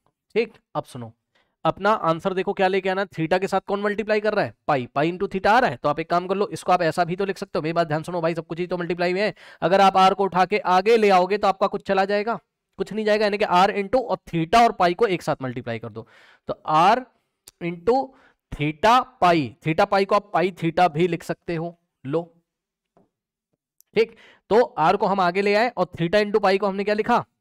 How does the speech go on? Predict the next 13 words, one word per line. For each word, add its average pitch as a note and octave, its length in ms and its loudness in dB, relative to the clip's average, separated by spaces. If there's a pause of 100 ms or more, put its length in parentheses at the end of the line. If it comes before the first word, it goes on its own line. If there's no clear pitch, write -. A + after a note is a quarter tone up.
(380)
पाई F3+ 200 2 (100)
theta E3 380 0
और C#3+ 240 -10
by E3+ 380 0 (140)
वन D#3+ 200 -2
हंड्रेड E3 440 -4
एट्टी D#3 260 -8
डिग्री। A#2+ 240 -8
बताओ C#3+ 220 -2
आपका E3 180 -4
कुछ E3+ 200 -10
चला E3 200 -4
जाएगा F3 320 -8